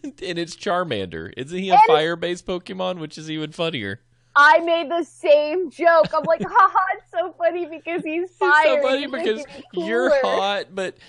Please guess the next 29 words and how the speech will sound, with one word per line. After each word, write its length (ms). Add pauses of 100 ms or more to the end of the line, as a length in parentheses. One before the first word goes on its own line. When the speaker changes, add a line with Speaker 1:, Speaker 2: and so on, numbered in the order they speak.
(120)
Speaker 1:
Charmander's 720
not. 520
But 100
Charmander's 480
actually 300
made 340
of 160
the 160
element 380
of 100
fire, 680
so 200
it's 160
really 340
funny. 460
And 100
then 120
everybody 320
just 160
stares 360
at 60
you 160
and 80
goes, 140
"Bloop, 300 (100)
bloop, 180 (420)
bloop, 180 (100)
bloop." 240
Speaker 2:
<laughs> 60